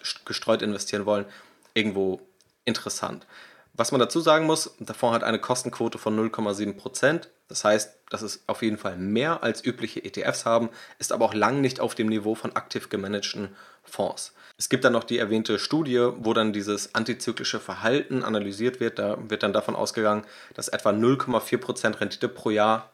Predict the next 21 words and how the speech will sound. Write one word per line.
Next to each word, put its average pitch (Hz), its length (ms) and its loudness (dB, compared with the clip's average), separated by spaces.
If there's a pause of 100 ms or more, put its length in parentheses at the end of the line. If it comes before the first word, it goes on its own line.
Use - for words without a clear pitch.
Mehrertrag 117 680 2
durch 117 160 -2
dieses 110 380 -4
antizyklische 117 600 -4
Investieren 107 480 -4
entstehen 139 460 -2
kann. 117 260 0 (480)
Das - 200 -2
ist 120 100 -2
aber 110 160 4
natürlich 104 540 -2
nur 98 360 0
relativ 98 520 -4
vage. 87 400 -8 (120)
Man - 140 -12
könnte 123 320 4
aber 104 320 4 (400)
womöglich 123 680 4
grob 127 520 0
davon 107 260 -2
ausgehen, 110 540 2